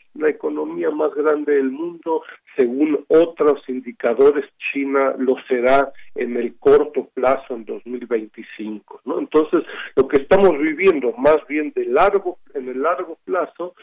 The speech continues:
es una competencia en, entre estas dos grandes potencias y en donde terceros países, como México, Brasil, pero también Japón y otros,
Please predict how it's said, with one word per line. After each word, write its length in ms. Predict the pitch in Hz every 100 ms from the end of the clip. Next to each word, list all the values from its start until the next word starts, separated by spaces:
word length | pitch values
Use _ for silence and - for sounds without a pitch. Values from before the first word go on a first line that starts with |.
| - _
es 140 | 160 -
una 180 | 185 170
competencia 1000 | - 143 135 147 143 190 202 214 - 151
en, 140 | 139
entre 460 | 135 135 131 208 175
estas 340 | - - 147 - _
dos 300 | 170 208 202
grandes 500 | 170 160 175 170 147 _
potencias 800 | 120 - 139 123 110 - 180 202 - - -
y 100 | 131
en 120 | 131 131
donde 280 | 131 135
terceros 640 | 135 135 117 - 165 175 170 -
países, 520 | 175 196 147 - 196 - -
como 260 | 107 107
México, 800 | 104 117 139 139 131 - - 117
Brasil, 720 | 107 104 - - 131 147 147
pero 200 | 117 107
también 440 | 104 104 104 110 127
Japón 600 | - 107 - 127 127 127
y 60 | 139
otros, 440 | 120 - 143